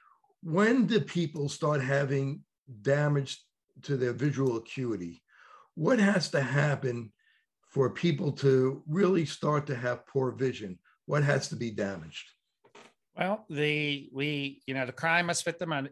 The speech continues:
Speaker 2: punishment. You'll hear me say that all the time. So if a patient is going to have vision loss, w-, it usually has to start with that photoreceptors breaking down.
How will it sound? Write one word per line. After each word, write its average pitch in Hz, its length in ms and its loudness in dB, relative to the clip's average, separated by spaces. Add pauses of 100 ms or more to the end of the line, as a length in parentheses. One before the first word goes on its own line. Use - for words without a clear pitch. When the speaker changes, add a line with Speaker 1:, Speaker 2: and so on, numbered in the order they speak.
(100)
Speaker 2:
punishment. 131 480 -6
You'll 123 100 -6
hear 147 160 -2
me 143 120 -2
say 135 300 -2
that 123 240 -4 (100)
all 131 340 0
the 117 100 -10
time. 127 640 -6 (360)
So 151 300 0
if 135 120 -6
a 143 140 -2 (180)
patient 208 640 -2
is 127 180 -8
going 143 380 -2
to 135 160 -4
have 135 500 -4 (220)
vision 135 560 -2
loss, 110 520 -10 (520)
w-, 123 180 -14 (120)
it 147 240 -2
usually 160 560 2
has 135 340 -2
to 127 100 -14
start 127 520 -4
with 120 460 -8
that 123 320 -4
photoreceptors 120 1040 -6
breaking 104 400 -12
down. 95 340 -14